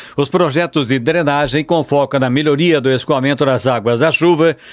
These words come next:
de sinalização viária com instalação de sinalização horizontal e vertical modernas, de paisagismo que prevê o plantio de árvores e vegetação adaptada ao clima local,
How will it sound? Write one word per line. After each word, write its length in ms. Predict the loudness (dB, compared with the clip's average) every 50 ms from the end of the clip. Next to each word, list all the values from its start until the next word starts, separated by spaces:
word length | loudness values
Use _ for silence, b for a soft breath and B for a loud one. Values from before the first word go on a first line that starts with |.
| B B B B
de 180 | -2 -2 0
sinalização 760 | 0 0 0 0 0 0 0 0 0 0 0 0 0 0 0
viária 460 | 0 0 0 0 0 0 0 -2 -2 -2
com 180 | 0 0 0
instalação 480 | 0 0 0 0 0 0 0 0 0 0
de 140 | 0 0 0
sinalização 880 | 0 0 0 2 2 0 0 0 0 0 0 0 0 0 -2 -2 -2 0
horizontal 800 | 0 2 2 2 0 0 0 -2 -2 0 -2 -2 -2 -4 B B B B B
e 140 | 0 0 0
vertical 600 | 0 0 -2 -2 -2 -4 -4 -2 -2 -2 -2 -2
modernas, 840 | 0 0 0 0 0 0 0 0 0 2 2 2 2 0 0 -4 B B B B B B B B B -4
de 140 | -2 -2 -2
paisagismo 920 | 0 -2 -2 -2 0 0 0 0 0 0 0 0 0 0 0 0 0 0 0
que 120 | -2 -2
prevê 440 | -2 0 0 0 2 0 0 0 B B B B B B
o 100 | -4 -2
plantio 340 | 0 -2 -2 0 0 0
de 140 | 0 2 0
árvores 560 | 0 0 0 -2 -2 0 0 0 0 0 -2
e 100 | -2 -2
vegetação 720 | 0 0 0 0 -2 -2 0 0 -2 0 0 -2 -2 -2 -2
adaptada 680 | -4 -4 -2 -2 -2 -4 -2 -2 -2 -2 0 -2 -2
ao 200 | -2 -2 -2 -2
clima 320 | -2 -2 -2 -2 0 0 -2
local, 520 | -2 -2 -2 -2 -2 0 0 -2 -4 B